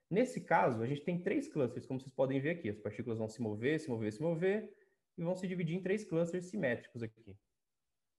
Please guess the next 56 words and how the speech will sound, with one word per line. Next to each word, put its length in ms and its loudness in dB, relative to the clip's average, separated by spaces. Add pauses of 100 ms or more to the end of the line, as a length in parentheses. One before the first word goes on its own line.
(140)
Como 160 -2
é 40 0
que 60 2
a 40 4
gente 120 2
caracteriza 540 2
isso? 300 -4 (100)
Bom, 220 4
a 40 2
gente 160 -4
pode 200 0
usar 240 2
esse 160 -4
cara 180 2
aqui, 480 -4 (380)
que 80 6
é 20 8
o 80 6
chamado 440 0
parâmetro 420 2
de 100 -2
ordem, 340 6
né? 220 -2 (580)
É, 400 8 (200)
pra 100 0
quem 100 2
já 80 6
estudou 260 2
o 40 4
sistema 560 6
de 80 2
Kuramoto, 720 4
é 60 -2
só 120 -2
colocar 420 4
o 140 6
M 200 4
igual 300 6
a 60 2
um 80 -2
aqui, 600 -2 (180)
igual 260 -8
a 60 -4
um 120 -4
aqui, 220 -6
igual 280 2
a 40 4
um 120 2
aqui, 200 -6
você 140 -6
tem 420 -4
parâmetro 320 2
de 80 0
ordem 200 4
de 40 -10
Kuramoto, 400 0